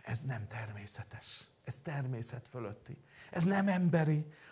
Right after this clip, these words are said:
hanem isteni. És ez a gyengécske, lenézett, a testvéré által elutasított Salamon lett a világ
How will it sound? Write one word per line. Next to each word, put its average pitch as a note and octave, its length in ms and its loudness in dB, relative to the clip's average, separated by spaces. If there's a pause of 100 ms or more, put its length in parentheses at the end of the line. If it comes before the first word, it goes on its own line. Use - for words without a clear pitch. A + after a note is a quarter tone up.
(120)
hanem G#3 280 8
isteni. E3+ 680 4 (1120)
És - 180 -4
ez C#3+ 120 0
a C#3 60 2 (180)
gyengécske, D#3+ 1120 0 (560)
lenézett, D#3+ 1120 0 (360)
a C#3+ 140 -2
testvéré E3+ 580 2
által C#3 500 0
elutasított E3+ 880 2
Salamon C#3+ 800 0 (920)
lett C3+ 280 -2
a A2+ 200 -4
világ A#2+ 680 -4